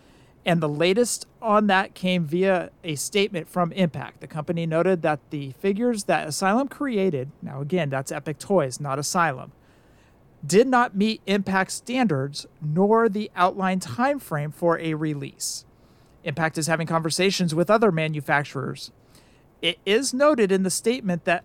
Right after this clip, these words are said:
all prepayments for figures created by Asylum will be refunded. So Asylum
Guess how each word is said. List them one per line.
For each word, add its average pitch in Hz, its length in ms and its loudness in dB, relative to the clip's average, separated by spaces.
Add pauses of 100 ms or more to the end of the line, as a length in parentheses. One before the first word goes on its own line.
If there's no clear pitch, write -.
(100)
all 214 240 0
prepayments 208 760 -2
for 208 220 0
figures 247 380 -6
created 254 280 -4
by 247 340 0 (100)
Asylum 190 640 2
will 151 180 0
be 147 160 -4
refunded. 143 580 -8 (800)
So 196 160 2
Asylum 214 480 4